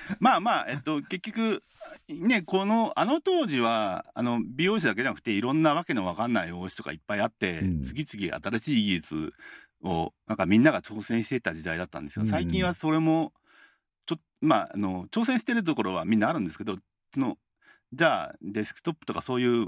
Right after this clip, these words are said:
Speaker 1: ワークス的なものを新しく作るっていう方向にはみんないかなくて、
Speaker 2: うん。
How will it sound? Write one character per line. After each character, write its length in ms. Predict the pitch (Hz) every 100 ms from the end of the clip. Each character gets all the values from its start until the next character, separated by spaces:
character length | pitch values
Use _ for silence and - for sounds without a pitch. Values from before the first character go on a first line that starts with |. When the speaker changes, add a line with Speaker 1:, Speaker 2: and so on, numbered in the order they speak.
| -
Speaker 1:
ワ 140 | 123
ー 20 |
ク 80 | 135
ス 140 | 160 151 151 - _
的 160 | 147 147
な 80 |
も 140 | 143 151
の 100 | 127
を 60 |
新 220 | 90 127 139
し 100 | -
く 100 | -
作 220 | - 151
る 60 | 110
っ 40 |
て 140 | -
い 40 | 98
う 40 |
方 140 | 101 104
向 100 | 151
に 80 |
は 60 | 104
み 80 | 87
ん 40 |
な 80 | 85
い 60 | 80
か 120 | 92
な 100 | 90
く 100 | -
て、 200 | 90 85
Speaker 2:
う 20 |
ん。 320 | 92 76 71